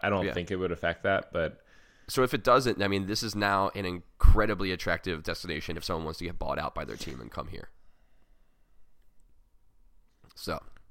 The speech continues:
Speaker 1: It's true.
Speaker 2: it gives
Speaker 1: Or,
Speaker 2: you that,
Speaker 1: or, or
Speaker 2: gives you
Speaker 1: maybe,
Speaker 2: that
Speaker 1: or maybe they
Speaker 2: option, too.
Speaker 1: throw, maybe they throw it at, um, uh, like, Pat McCaw or something,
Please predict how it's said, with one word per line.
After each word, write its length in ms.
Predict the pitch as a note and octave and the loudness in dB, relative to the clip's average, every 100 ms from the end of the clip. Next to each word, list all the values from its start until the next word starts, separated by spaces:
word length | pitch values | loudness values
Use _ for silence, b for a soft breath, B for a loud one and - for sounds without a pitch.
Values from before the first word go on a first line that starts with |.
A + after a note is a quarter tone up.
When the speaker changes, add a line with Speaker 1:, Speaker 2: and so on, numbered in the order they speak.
| - - - | -20 -12 -4
Speaker 1:
It's 140 | C#3+ | -2
true. 220 | - G2 E2 | 2 2 0
Speaker 2:
it 120 | G2+ | 2
gives 140 | D#3+ | 4
Speaker 1:
Or, 40 | E3+ | 8
Speaker 2:
you 40 | |
that, 80 | D#3+ D#3 | 8 8
Speaker 1:
or, 60 | |
or 20 | D#3 D#3 | 8 8
Speaker 2:
gives 100 | D3 | 8
you 60 | |
Speaker 1:
maybe, 140 | C#3+ C#3+ | 8 6
Speaker 2:
that 100 | D3+ | 4
Speaker 1:
or 120 | C#3 | 4
maybe 200 | C3+ C3+ | 6 6
they 120 | B2 A#2+ | 6 4
Speaker 2:
option, 100 | B2 | 4
too. 60 | |
Speaker 1:
throw, 180 | A#2 A#2+ | 2 2
maybe 180 | A#2+ A2+ | 0 2
they 140 | A2 | 2
throw 320 | G2+ G#2+ G2+ G2 | 0 0 2 2
it 120 | F#2+ | 2
at, 280 | F2+ E2+ E2+ | 2 2 0
um, 520 | E2 D#2+ D#2 D2+ - - - - _ _ _ - - - | 0 -2 -4 -8 -14 -20 -20 -20 _ _ _ -20 -20 -4
uh, 360 | F2+ E2 D#2 D#2+ - _ _ _ - - _ _ _ - _ _ - - - | -2 -2 -4 -8 -12 _ _ _ -20 -20 _ _ _ -20 _ _ -20 -18 -12
like, 120 | F2 | -4
Pat 220 | G2 F#2 | -2 -2
McCaw 440 | - - E2 D2+ D2+ | -4 0 2 2 -2
or 60 | |
something, 540 | D#2 D#2 D#2 C#2 - | -6 -8 -8 -12 -12